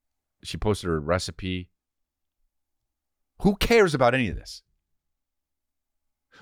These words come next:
Look, somebody comments, "No, no, no, snow is not made to eat. You can seriously get sick," one person commented. Man, the internet fucked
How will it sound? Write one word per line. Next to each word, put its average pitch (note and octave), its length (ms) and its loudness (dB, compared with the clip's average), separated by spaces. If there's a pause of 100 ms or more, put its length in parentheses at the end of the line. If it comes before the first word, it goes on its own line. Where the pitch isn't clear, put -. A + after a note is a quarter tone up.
Look, B2 160 2
somebody A#2+ 240 0
comments, G2+ 340 0
"No, A2+ 160 2
no, C3+ 100 2
no, B2+ 160 2
snow A#2+ 360 2
is A#2 80 -2
not A#2 160 0
made A2+ 160 0
to G#2 120 -8
eat. A2 200 -6
You - 60 -16
can F2 120 -14
seriously G#2 380 -4
get F#2 160 -2
sick," - 420 -4
one F2 160 -6
person E2+ 260 -6
commented. D2+ 460 -10 (340)
Man, A#2+ 240 0
the G#2 100 -2
internet C#3+ 300 0
fucked - 500 -2